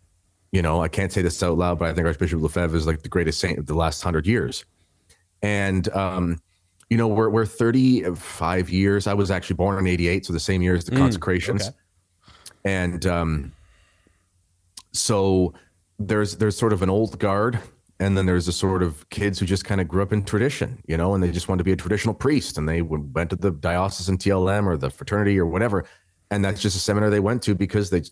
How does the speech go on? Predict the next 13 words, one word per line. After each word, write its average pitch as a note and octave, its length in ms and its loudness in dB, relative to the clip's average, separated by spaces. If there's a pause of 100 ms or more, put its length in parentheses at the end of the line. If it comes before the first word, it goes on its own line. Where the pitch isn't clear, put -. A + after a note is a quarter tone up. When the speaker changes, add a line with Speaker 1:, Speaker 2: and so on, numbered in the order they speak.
(100)
Speaker 1:
wanted B1+ 160 -4
to D#2+ 60 -2
be G2 60 2
a - 20 2
traditional G#2+ 340 0
priest, - 380 -2 (460)
and A2+ 100 2
they A#2+ 60 4
have A#2+ 60 0
a A2+ 40 2
different A2 300 -2
perspective. F2+ 560 -4 (600)
Um, F#2 480 0